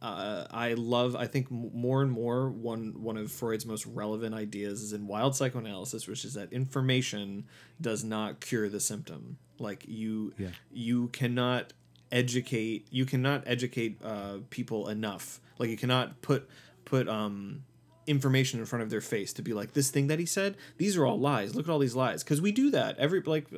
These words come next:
Speaker 1: every website
Speaker 2: Everybody does it.
Speaker 1: it does
Speaker 2: Yeah.
Speaker 1: that. And
Speaker 2: Yeah.
Speaker 1: it doesn't hurt the appeal because the appeal is operating at this other level. It's operating at this
Speaker 2: Well,
Speaker 1: level of enjoyment, which is, like, what we're
Speaker 2: uh,
Speaker 1: talking about.
Speaker 2: enjoyment and th-, which in, which, which works with the sacrifice of truth, not,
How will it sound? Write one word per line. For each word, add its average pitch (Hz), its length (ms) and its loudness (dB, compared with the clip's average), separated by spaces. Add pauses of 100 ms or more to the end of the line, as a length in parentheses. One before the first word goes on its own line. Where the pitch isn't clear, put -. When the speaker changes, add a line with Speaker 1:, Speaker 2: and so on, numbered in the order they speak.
(160)
Speaker 1:
every 180 300 0
website 180 400 0
Speaker 2:
Everybody 107 400 4
does 90 220 -8
it. 110 80 -14 (100)
Speaker 1:
it 156 180 0
does 180 260 2
Speaker 2:
Yeah. - 100 -2
Speaker 1:
that. 101 160 -4
And 131 120 4
Speaker 2:
Yeah. 139 60 8
Speaker 1:
it 135 120 2
doesn't 156 340 2
hurt 135 260 0
the 127 80 0
appeal 139 400 2
because 117 300 -2
the 120 100 0
appeal 147 440 2
is 117 200 2
operating 117 640 -2
at 107 160 -6
this 110 160 -4 (100)
other 113 280 2
level. 98 420 -6 (220)
It's 123 140 2
operating 127 440 4
at 101 140 -4
this 147 60 6
Speaker 2:
Well, 170 120 8
Speaker 1:
level 104 220 0
of 98 100 -6
enjoyment, 98 560 -4
which 101 140 -6
is, 120 200 -8
like, 107 160 -8
what 87 120 -8
we're 117 140 2
Speaker 2:
uh, - 0 -
Speaker 1:
talking 139 160 6
about. 139 80 6
Speaker 2:
enjoyment 139 380 8
and 131 140 6
th-, 135 120 2
which 139 200 6
in, 131 160 6 (200)
which, 131 220 2 (260)
which 139 300 2 (120)
works 139 340 4
with 127 140 0
the 131 80 4
sacrifice 139 640 2
of 101 100 -6
truth, 98 400 -6
not, 120 320 2